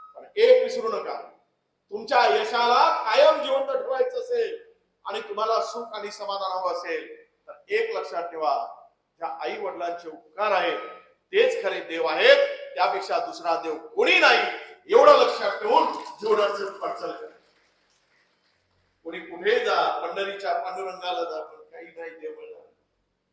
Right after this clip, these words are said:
मंदिरातला देव शोधण्यापेक्षा मायबापाच्या कष्टातला देव शोधा,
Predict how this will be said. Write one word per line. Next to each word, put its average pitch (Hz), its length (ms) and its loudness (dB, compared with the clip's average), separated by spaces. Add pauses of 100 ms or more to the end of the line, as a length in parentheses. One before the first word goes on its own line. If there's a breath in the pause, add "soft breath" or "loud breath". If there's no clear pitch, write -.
मंदिरातला 277 760 0
देव 294 200 6
शोधण्यापेक्षा 247 640 0 (560)
मायबापाच्या 240 800 0
कष्टातला 214 540 -8
देव 220 220 0
शोधा, - 680 -2